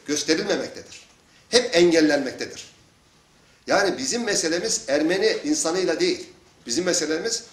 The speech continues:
ayrılıkçı bu güçlerle, emperyalistlerin elindeki bu güçlerle. Aynı zamanda bunu dokuz maddeyi imzalayan adamlarladır. Yani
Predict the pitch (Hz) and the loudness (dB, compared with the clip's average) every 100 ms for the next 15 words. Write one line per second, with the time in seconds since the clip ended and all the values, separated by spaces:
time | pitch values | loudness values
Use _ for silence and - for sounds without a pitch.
0 | - 123 147 160 160 - 214 - - - | -6 -2 2 2 0 -2 -2 -4 -10 -20
1 | _ _ _ 185 - - 131 - 120 110 | _ _ _ -4 -4 -8 -8 -4 -4 -4
2 | 90 - 127 139 139 135 - 127 - - | -8 -6 -6 -4 -4 -6 -6 -4 -4 -8
3 | - - 131 139 143 170 - - - - | -18 -8 -6 -4 -4 -6 -8 -16 -20 -6
4 | 175 156 - 101 - - 139 208 220 180 | -4 -2 -4 -8 -10 0 2 2 2 2
5 | 165 151 202 247 - - - - 147 175 | 2 0 0 -2 -8 -20 -20 -4 -2 0
6 | 180 185 185 170 160 190 226 175 160 165 | 0 0 0 0 2 0 0 0 4 4
7 | 170 160 147 123 101 90 82 - - - | 6 4 0 -4 -8 -12 -16 -16 -18 -20
8 | - - - - - - - _ - - | -20 -20 -20 -20 -20 -20 -20 _ -20 -20
9 | - - - _ - - - - 87 | -20 -20 -20 _ -20 -20 -20 -16 -14